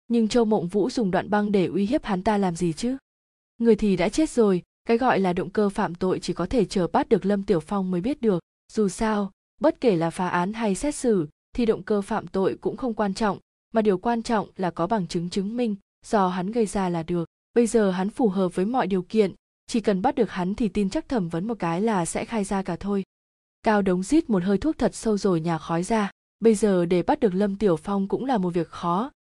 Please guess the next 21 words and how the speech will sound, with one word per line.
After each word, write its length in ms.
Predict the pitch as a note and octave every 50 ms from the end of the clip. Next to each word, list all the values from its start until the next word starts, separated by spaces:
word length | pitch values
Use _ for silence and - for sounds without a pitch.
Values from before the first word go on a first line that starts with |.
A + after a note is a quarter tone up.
| _ _ _
Chúng 140 | - A3+ G#3+
ta 220 | - A#3 G#3+ G3
đã 120 | F#3 B2+ -
theo 200 | - A#3 G3+ F3+
dõi 200 | G3 F#3+ - A#3
nhà 140 | B3+ A3 E3+
hắn 260 | D#3+ E3+ E3+ F#3+ A#3
nhiều 160 | C4 B3 F#3+
ngày 280 | F3+ F3+ F3+ F3 E3+ D#3
rồi 260 | - F3+ F3+ E3+ E3
mà 200 | E3 F3 F3 E3+
vẫn 220 | E3 F#3+ E3+ -
chưa 180 | - - B3 G#3+
thấy 140 | - F#3 F3+
hắn 200 | F#3 F3+ F3 F3+
có 120 | - G#3
liên 220 | A3+ A#3 A3 G3+
lạc 220 | G3 F#3 F3 E3 -
với 100 | E3+ E3+
người 160 | G3+ A#3 G3+
nhà. 280 | E3+ F3 F3 F3 E3